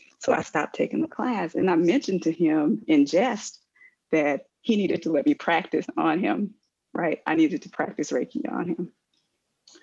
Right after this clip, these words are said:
So he never would. He never brought it up. So he got to a point where his health issues had kinda started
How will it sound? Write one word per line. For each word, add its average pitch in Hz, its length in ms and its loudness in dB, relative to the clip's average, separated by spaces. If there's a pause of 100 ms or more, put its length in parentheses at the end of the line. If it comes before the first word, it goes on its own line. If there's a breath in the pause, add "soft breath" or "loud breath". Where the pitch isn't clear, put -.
(140 soft breath)
So 170 140 6
he 196 120 4
never 165 260 2
would. 156 340 -2
He - 180 0
never 170 280 2
brought 160 260 -2
it 147 100 -2
up. 143 200 -4 (760 loud breath)
So 180 560 2 (200)
he 214 180 2
got 220 220 0
to 214 120 -2
a 196 40 -2
point 185 400 -2
where 160 200 2
his 175 220 -2
health 180 400 -2
issues 160 380 0
had 156 220 -4
kinda 160 260 0
started 156 400 -2